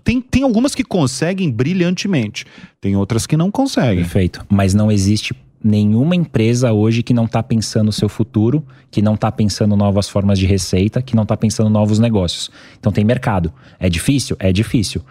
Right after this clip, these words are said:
Speaker 2: Talvez em empresa familiar, como você falou, seja mais difícil porque você tem ali a família, o dono, mas ao mesmo tempo a empresa familiar é aquela que consegue pensar a longo prazo, porque o dono vai tá lá. Então ele tem espaço pra horizontes um pouco mais,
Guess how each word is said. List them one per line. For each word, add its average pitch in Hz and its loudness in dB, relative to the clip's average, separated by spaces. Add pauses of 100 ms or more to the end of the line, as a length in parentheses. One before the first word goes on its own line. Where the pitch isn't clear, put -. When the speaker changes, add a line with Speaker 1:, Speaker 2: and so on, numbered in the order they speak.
(280)
Speaker 2:
Talvez 110 2
em 113 2
empresa 104 0
familiar, 104 0
como 98 0
você 95 -2
falou, 101 0
seja 98 0
mais 92 2
difícil 98 -2
porque 98 -2
você 98 -2
tem 104 0
ali 98 2 (300)
a 92 -4
família, 104 2
o 98 0
dono, 117 0 (180)
mas 101 0
ao 104 4
mesmo 104 2
tempo 123 0
a 107 2
empresa 104 0
familiar 104 0
é 113 2
aquela 113 0
que - -14
consegue 117 -2
pensar 120 0
a - 2
longo 120 2
prazo, 107 0 (340)
porque - -6
o 104 2
dono 92 2
vai 113 2
tá 240 -2
lá. 208 -2 (520)
Então 110 2
ele 113 0
tem 143 0
espaço 123 -2
pra 110 2
horizontes 113 2
um 113 2
pouco 131 -2
mais, 117 0